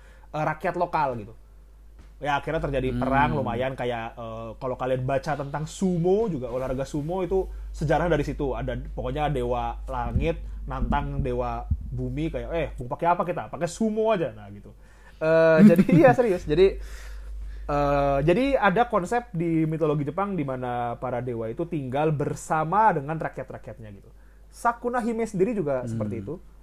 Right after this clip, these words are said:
Speaker 1: Eh, tentu saja dia sangat wibu banget ya. Eh, Sakunanya sendiri sebenarnya nggak beda jauh sama manusia biasa, tapi dia punya kemampuan khusus gitu. Eh,
Speaker 2: Dia kalau di sini kan ceritanya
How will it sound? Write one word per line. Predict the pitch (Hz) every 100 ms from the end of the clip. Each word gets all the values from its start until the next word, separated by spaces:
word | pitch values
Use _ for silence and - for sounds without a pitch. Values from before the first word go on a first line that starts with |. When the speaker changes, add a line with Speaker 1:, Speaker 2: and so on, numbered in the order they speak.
| -
Speaker 1:
Eh, | - 123
tentu | 127 127
saja | 120 127 143
dia | 139 131 131 127
sangat | - 135 127
wibu | 139 143 139
banget | 139 127 156
ya. | 175 - - - - -
Eh, | 135 135 131 131 131
Sakunanya | 131 139 - 147 135 135
sendiri | 131 131 156 165
sebenarnya | 156 123 156
nggak | 151 127
beda | 123 117
jauh | 117 117
sama | 127 120
manusia | 117 117 113 120
biasa, | 110 107 101 156
tapi | 135
dia | 143 131
punya | 127 107
kemampuan | - 110 107 107
khusus | 104 110 113
gitu. | - 98 - - - - - - - -
Eh, | 113 107 101 101 98 98 101 - - - - - - -
Speaker 2:
Dia | - 131 135
kalau | 147
di | 135
sini | 135 143
kan | 156
ceritanya | 147 143 151